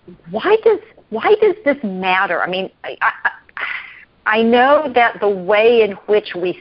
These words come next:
think about things really influences our own interpretation and our own behavior. Is that kind of an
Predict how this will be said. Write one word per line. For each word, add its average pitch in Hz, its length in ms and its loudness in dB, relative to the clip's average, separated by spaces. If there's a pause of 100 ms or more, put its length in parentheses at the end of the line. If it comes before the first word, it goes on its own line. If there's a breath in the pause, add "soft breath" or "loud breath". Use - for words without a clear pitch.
think 226 200 -2
about 175 440 -2
things 165 420 -6 (1040 loud breath)
really 233 760 4 (120)
influences 196 1000 -2 (680)
our 185 340 0
own 214 280 0
interpretation 190 760 -4
and 180 120 0
our 175 160 0
own 180 100 -2
behavior. 175 600 0
Is - 160 -2
that 214 300 -2
kind 311 180 -2
of 311 60 -6
an 277 120 0